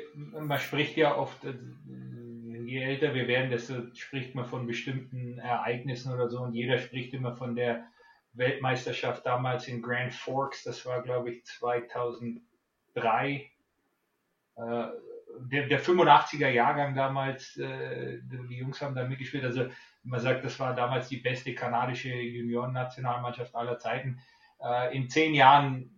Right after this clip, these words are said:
wird man mit Sicherheit noch viel über diese W M reden und wird über die Spieler reden, die in dieser W M teilgenommen haben,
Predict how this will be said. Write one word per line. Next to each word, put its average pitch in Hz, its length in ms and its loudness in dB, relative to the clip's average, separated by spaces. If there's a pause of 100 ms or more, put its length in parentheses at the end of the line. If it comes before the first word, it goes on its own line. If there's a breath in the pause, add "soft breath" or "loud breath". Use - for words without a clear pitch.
wird 135 220 -4
man 131 140 0
mit 127 160 0
Sicherheit 127 420 0
noch 120 140 -6
viel 131 280 -4
über 123 160 2
diese 127 380 -2
W 127 180 0
M 127 180 0
reden 123 340 -2
und 113 160 -2
wird 123 180 -8
über 120 180 -6
die 113 180 -10
Spieler 139 520 4
reden, 113 280 2
die 107 120 -2
in 107 100 -2
dieser 110 300 0
W 110 120 0
M 107 180 -2
teilgenommen 107 640 -4
haben, 104 380 -2